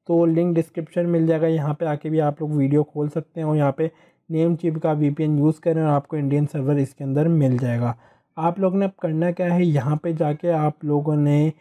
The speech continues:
ए, कनेक्ट करना है इंडियन सर्वर पर। जब आप लोग इंडियन सर्वर पर कनेक्ट करेंगे, वैसे ही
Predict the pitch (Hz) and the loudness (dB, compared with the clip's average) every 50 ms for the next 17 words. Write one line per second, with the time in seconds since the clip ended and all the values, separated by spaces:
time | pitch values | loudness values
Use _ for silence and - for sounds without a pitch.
0 | _ _ _ _ _ _ 170 160 156 156 165 - - - 160 147 147 151 160 156 | _ _ _ _ _ _ 0 2 2 2 2 0 -4 -10 -8 -4 -4 -4 -4 -4
1 | - 170 156 151 151 151 156 160 160 165 - 277 175 151 143 143 151 151 156 156 | -4 -4 -2 -2 0 0 2 2 2 0 -2 -4 -4 -2 0 2 2 2 2 2
2 | 156 151 - - 143 127 131 143 135 135 - 143 131 123 - - _ _ _ _ | 0 0 -2 -4 -4 -2 0 -2 -2 -2 -4 -8 -8 -8 -10 -14 _ _ _ _
3 | _ - 160 165 170 180 180 196 190 185 180 170 165 175 185 185 - - 170 165 | _ -2 0 0 0 0 -2 -2 -4 -2 0 0 0 0 0 0 0 -2 -2 0
4 | 170 170 170 - 185 175 - 165 143 143 156 170 160 _ - 170 160 156 156 160 | 0 0 0 -2 -6 -6 -6 -6 -4 -2 -2 -4 -4 _ -6 -2 -2 0 0 0
5 | 160 165 170 165 156 151 147 151 147 - - 170 170 170 180 175 | 2 2 2 2 2 2 0 0 -2 -2 -4 -2 0 0 2 2